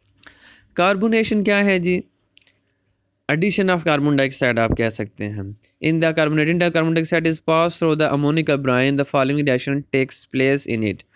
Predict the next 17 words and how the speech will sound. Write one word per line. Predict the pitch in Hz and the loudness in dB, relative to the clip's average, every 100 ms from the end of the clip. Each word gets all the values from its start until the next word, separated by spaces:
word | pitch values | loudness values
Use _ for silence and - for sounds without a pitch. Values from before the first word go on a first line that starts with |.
| _ - _ - | _ -20 _ -10
C | - 170 | -2 2
O | 185 | 2
two, | 185 185 156 | 2 0 0
एन | 147 | 0
एच | 160 156 | 0 -2
थ्री | 160 165 | -2 -2
प्लस | 156 151 | 0 -2
water, | 143 131 135 165 165 127 | 0 0 0 -2 -4 -4
ammonium, | 139 147 160 160 160 _ - | -2 0 0 -2 -4 _ -6
<clears throat> | 156 127 107 _ _ _ _ _ _ _ _ _ _ - _ _ _ _ _ _ _ - 156 123 107 - - | -4 -4 -8 _ _ _ _ _ _ _ _ _ _ -20 _ _ _ _ _ _ _ 0 0 0 -4 -8 -4
एन | 139 156 | 0 0
एच | 160 | -2
फ़ोर, | - 147 151 170 147 | -2 0 2 0 -2
एच | 156 | -4
सी | - 147 135 | -4 0 0
ओ | |
थ्री, | 131 - 160 226 | 0 0 0 0